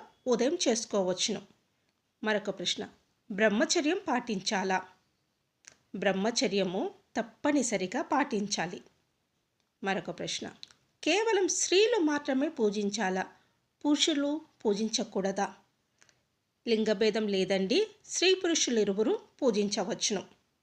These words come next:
మాంసాహారం తినవచ్చునా? మాంసాహారం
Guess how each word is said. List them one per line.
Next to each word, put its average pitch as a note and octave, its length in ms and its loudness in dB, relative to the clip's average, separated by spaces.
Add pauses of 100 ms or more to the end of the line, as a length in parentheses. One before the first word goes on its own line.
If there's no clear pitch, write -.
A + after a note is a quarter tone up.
(760)
మాంసాహారం E4 720 2
తినవచ్చునా? G#3+ 720 0 (1200)
మాంసాహారం A3 800 -2